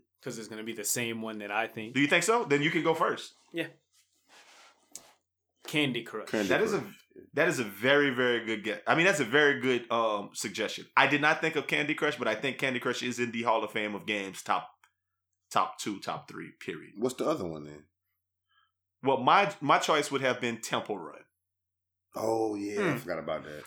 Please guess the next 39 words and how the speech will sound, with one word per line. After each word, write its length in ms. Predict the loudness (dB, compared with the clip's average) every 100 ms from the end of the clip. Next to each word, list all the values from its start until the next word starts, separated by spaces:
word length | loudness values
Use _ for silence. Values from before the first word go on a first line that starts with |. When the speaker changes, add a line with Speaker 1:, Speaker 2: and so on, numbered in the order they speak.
| 0
Speaker 2:
I 100 | 2
think 160 | 2
Speaker 3:
Mm-hmm. 60 | 4
Speaker 2:
Temple 280 | 2 2 2
Run's 180 | 0 0
the 80 | -4
best 280 | -2 -4 -4
game 200 | -4 -6
ever 240 | -12 -16 -20 _ -8
on, 260 | -6 -6 -4
on 140 | -6
the 60 | -6
phone. 160 | -12 -16 -20 -4
I 60 | 0
just 140 | 2
think 180 | 2 0
it 80 | -2
is. 180 | -8 0
I 80 | 2
don't. 160 | 0 -6 _ _ -20 -10
It's 100 | 2
a 60 | 6
lot 200 | 8 10
of 100 | 8
games 240 | 6 4 2
you 60 |
can 140 | -4 -4
choose 220 | -6 -8
from. 140 | -10 0
<clears throat> 280 | 0 0 -10 _ _ _
Speaker 3:
I 100 | 4
used 120 | 4 4
to 40 |
keep 160 | 4 8
Speaker 1:
So 120 | 8
let 80 | 8
Speaker 3:
my 40 |
Speaker 1:
me 60 |
Speaker 3:
daughter 60 | 8